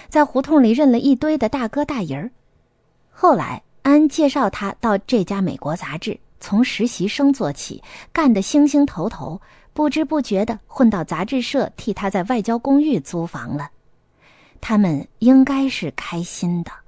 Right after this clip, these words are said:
顺理成章地结了婚。但是结婚就像气球在 David 的脸前面突然爆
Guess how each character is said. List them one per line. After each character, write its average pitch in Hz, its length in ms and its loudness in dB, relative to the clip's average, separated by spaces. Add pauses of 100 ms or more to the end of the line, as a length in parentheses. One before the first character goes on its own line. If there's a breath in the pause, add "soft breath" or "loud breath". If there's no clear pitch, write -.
(260 loud breath)
顺 294 240 4
理 208 120 4
成 226 240 2
章 277 220 4
地 208 140 2
结 - 240 -6
了 208 120 -4
婚。 240 320 -2 (920)
但 220 240 0
是 - 240 -12 (560 loud breath)
结 277 180 4
婚 349 160 2
就 330 140 2
像 269 180 4
气 277 300 -2
球 226 420 -2 (160 soft breath)
在 285 160 0
David 311 320 2
的 220 100 -2
脸 170 240 0
前 180 200 -4
面 269 160 8
突 - 200 -6
然 262 220 0
爆 311 340 -6